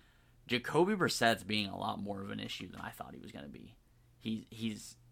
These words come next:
he's not, he's doing the same thing that Cooper's doing. He's not making the mistakes. He's,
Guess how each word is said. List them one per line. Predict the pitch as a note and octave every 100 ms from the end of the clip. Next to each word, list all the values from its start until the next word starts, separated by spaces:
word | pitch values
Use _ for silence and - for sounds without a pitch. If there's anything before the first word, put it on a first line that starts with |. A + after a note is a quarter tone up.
| -
he's | A#2+ B2
not, | A#2 C3+ C3+ - -
he's | A#2+ B2+
doing | - C3 C#3+
the | C3
same | - A#2+ B2
thing | B2 A#2+ B2
that | A#2 A#2+ - - _ _ -
Cooper's | D3+ E3 A2
doing. | - - -
He's | A2 A2+
not | G#2+ G#2+
making | A2 G#2+ A2
the |
mistakes. | G2+ - G#2 G#2+ - -
He's, | G2+ F2+